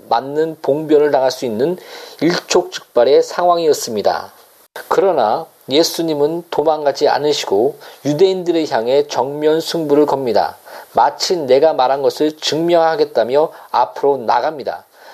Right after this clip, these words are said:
"너희들은 그 율법에 무엇이라고 기록되었느냐?"라고 반문합니다. 그런 후 그들도 잘 알고 있는 시편 팔십이 편 육 절의 말씀을 인용한 것입니다.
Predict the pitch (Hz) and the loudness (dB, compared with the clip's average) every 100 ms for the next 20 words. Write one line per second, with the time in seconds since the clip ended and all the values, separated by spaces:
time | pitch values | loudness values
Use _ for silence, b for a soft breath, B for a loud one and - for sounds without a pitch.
0 | B B _ 123 160 233 233 175 156 165 | B B _ 0 2 2 0 -2 -2 -4
1 | - 147 123 135 190 _ 180 170 170 165 | -8 -10 -8 -6 -8 _ 0 2 2 0
2 | 113 131 180 180 156 156 165 - 170 175 | -6 2 2 2 2 2 -2 2 2 2
3 | 180 165 117 131 135 123 143 - 120 139 | 0 2 2 2 4 2 0 -2 -4 -4
4 | 156 165 131 95 82 82 B B B 147 | 0 0 0 -4 -4 -6 B B B 2
5 | 151 113 120 156 B B B - 185 175 | 2 2 -2 -2 B B B 2 2 4
6 | 170 165 143 139 143 147 151 123 139 151 | 2 2 0 2 0 0 -2 0 -2 -2
7 | 233 214 - 185 190 190 B B - 185 | -8 -8 0 0 0 -6 B B -4 0
8 | 208 202 - 165 165 - 165 139 135 - | 0 0 -10 -12 -12 -2 -2 -2 -10 0
9 | 165 160 139 120 - - 160 139 123 143 | 2 4 2 0 -2 -2 -2 -2 -2 2
10 | 156 156 143 123 104 85 | 2 2 0 0 -2 -2